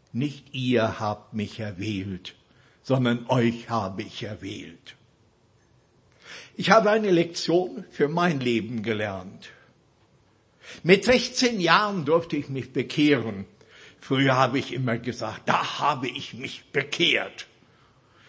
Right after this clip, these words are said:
Mittlerweile sage ich, „Da durfte ich mich bekehren“, weil immer auch ein Stück vorlaufender Gnade dazugehört. Aber hier geht es jetzt um diese Berufung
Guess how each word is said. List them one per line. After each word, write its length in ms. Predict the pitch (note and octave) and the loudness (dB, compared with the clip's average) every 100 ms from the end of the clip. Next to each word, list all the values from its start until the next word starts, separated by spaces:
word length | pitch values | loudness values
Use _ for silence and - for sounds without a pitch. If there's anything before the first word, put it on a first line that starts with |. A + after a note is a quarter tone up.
| - - | -20 -2
Mittlerweile 800 | A#2+ C3 C3 A#2 A#2+ B2 A#2+ | 0 2 0 4 4 4 2
sage 380 | A2+ A2 A2 A2 | 0 0 -2 -4
ich, 460 | G2+ A2+ F#2+ - - | -8 -10 -12 -18 -16
„Da 160 | A#2+ A2+ | -8 -8
durfte 720 | G#2+ - C#3 C3 - - - | -10 -2 0 2 0 -2 -2
ich 400 | A#2 G#2+ G#2+ - | -8 -8 -12 -10
mich 480 | A2 G#2+ A2 - - _ _ _ _ _ | -8 -6 -8 -18 -20 _ _ _ _ _
bekehren“, 1080 | A2 A#2+ A#2 - A#2+ A2 G#2+ G#2+ G#2 G#2+ A2 - _ _ _ _ | -2 0 0 -2 0 2 0 -4 -4 -6 -8 -16 _ _ _ _
weil 220 | G#2+ G#2+ A#2 | -2 -2 0
immer 340 | C#3 D3+ C3+ | 2 2 2
auch 200 | C3+ - | -2 -2
ein 160 | C3+ B2 | -6 -6
Stück 300 | - B2+ B2 | -2 -4 -2
vorlaufender 880 | - D3+ C#3 B2+ B2 B2 C3 G#2+ A2 | 2 4 4 2 0 -2 -4 -2 0
Gnade 540 | A2+ A#2 B2 C3 G#2+ | 0 0 0 -2 -4
dazugehört. 1200 | F#2 G#2+ - B2+ B2+ A#2+ F#2 E2+ F2 - - - - _ _ _ _ _ _ _ _ _ - - - - | -6 -4 -2 -2 -2 -2 -4 -6 -12 -12 -20 -20 -20 _ _ _ _ _ _ _ _ _ -20 -18 -6 0
Aber 180 | D3 | 4
hier 260 | D3+ D3+ C4 | 4 4 -2
geht 300 | F3+ C#3+ B2+ | 2 2 2
es 280 | B2 - - | -2 -2 -4
jetzt 540 | A2+ C3+ - - - - | 0 0 -2 -10 -12 -4
um 360 | D#3 E3 D3+ | -2 0 -4
diese 520 | B2 B2+ D3 D3+ F#3 F3 | -4 -2 -2 -4 0 0
Berufung 1120 | B2+ B2 A2+ B2 C#3+ C3+ - C3 C3+ C#3 C#3+ | 4 2 2 0 -2 -4 -4 -2 -2 -8 -12